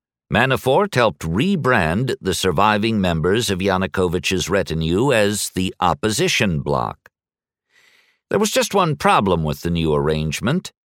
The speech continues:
The reinvented party didn't have the lucrative access to the machinery of state. "It's an iron law of political consulting," says Brian Mefford, a former I R I operative who has a firm in Kiev.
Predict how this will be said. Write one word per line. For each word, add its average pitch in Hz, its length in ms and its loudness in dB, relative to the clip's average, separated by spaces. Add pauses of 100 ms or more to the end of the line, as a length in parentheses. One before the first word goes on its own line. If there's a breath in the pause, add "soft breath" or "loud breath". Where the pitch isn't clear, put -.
(520)
The 107 60 2
reinvented 131 840 0
party 131 320 2
didn't 117 320 -2
have 95 240 2
the 98 80 2
lucrative 123 640 0
access 85 600 0
to 104 100 -4
the 104 100 -4
machinery 80 640 -2
of 80 100 -2
state. 95 480 -4 (1200)
"It's 107 160 -2
an 127 120 2
iron 190 440 2
law 90 340 4
of - 160 -4
political 139 480 2
consulting," 76 880 -2
says 73 340 -2
Brian 71 460 -2
Mefford, 85 560 -2
a 73 40 -2
former 80 440 -2
I 80 280 0
R 78 260 0
I 78 240 0
operative 80 720 -2
who 76 120 -2
has 78 220 -2
a 76 80 -2
firm 80 400 -2
in 73 200 -2
Kiev. 78 560 -4